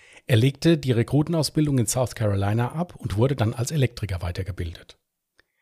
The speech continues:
Neunzehnhundertachtzig verbrachte er ein Jahr im Ausland und kehrte dann auf einen Stützpunkt in North Carolina zurück.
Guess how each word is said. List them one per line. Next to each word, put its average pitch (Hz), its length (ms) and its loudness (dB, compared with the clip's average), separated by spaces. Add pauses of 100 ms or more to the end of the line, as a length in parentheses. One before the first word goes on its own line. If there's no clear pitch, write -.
(240)
Neunzehnhundertachtzig 123 1120 2
verbrachte 120 460 0
er 117 160 2
ein 113 140 2
Jahr 117 120 2
im 110 140 0
Ausland 131 580 -2
und - 220 -8
kehrte 123 280 -2
dann 110 280 0
auf 127 160 -8
einen 120 140 -2
Stützpunkt 139 500 -2
in 107 80 0
North 92 240 -2
Carolina 104 480 -2
zurück. 98 360 -4